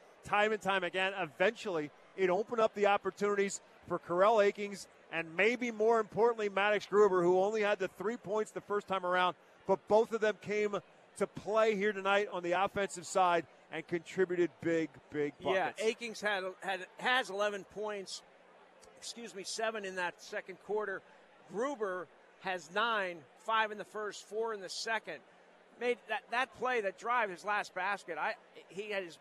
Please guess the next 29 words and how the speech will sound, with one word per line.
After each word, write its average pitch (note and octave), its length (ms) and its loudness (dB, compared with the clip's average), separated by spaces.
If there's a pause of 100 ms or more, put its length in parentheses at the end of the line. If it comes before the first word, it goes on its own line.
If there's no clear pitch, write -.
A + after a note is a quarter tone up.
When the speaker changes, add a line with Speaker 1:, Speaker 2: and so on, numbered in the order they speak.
Speaker 2:
back G#3 300 -4
<laughs> - 80 -20
t-, - 320 -20
toward C4+ 280 0 (200)
the - 60 -18 (160)
basket. B3 640 -2 (460)
I B3+ 80 0
don't C#4+ 100 -2
know A3 60 -2
how A#3 160 2
he A#3 60 -2
got A3+ 200 -2
the G#3+ 60 -6
ball A3 340 2
up. A3+ 140 4 (180)
It C#4+ 180 -6
kissed C4+ 300 -8
off A#3 220 -2
the A3 80 -10
glass G#3 400 -4
and F#3 140 -10
went F#3 180 -6
in. G#3 200 -4 (480)
But G3+ 180 -4
right C#4+ 280 -2
now, A#3+ 400 -2
Wilson A3+ 400 -2 (120)
is G3 140 -10 (100)
playing G3+ 320 -6